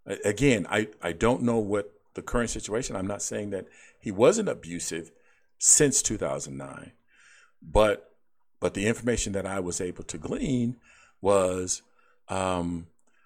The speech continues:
um, that there may have been some other things in two fifteen,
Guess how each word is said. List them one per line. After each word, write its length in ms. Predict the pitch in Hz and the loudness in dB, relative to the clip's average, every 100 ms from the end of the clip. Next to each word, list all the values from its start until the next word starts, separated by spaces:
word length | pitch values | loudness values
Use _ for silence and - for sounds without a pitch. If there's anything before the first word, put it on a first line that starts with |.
| _ _ _ _ - | _ _ _ _ -18
um, 460 | 65 65 - - _ _ _ _ _ _ _ _ - | -14 -12 -14 -18 _ _ _ _ _ _ _ _ 4
that 160 | 95 | 4
there 100 | 101 | 4
may 180 | 104 117 | 4 4
have 160 | 110 104 | 2 0
been 120 | 98 | 0
some 200 | - 95 | 0 0
other 200 | 92 90 | -2 -2
things 340 | 90 90 85 | -4 -4 -4
in 100 | 78 | -4
two 140 | - - | -8 -12
fifteen, 680 | - - - 226 143 117 | -16 -2 2 2 2 0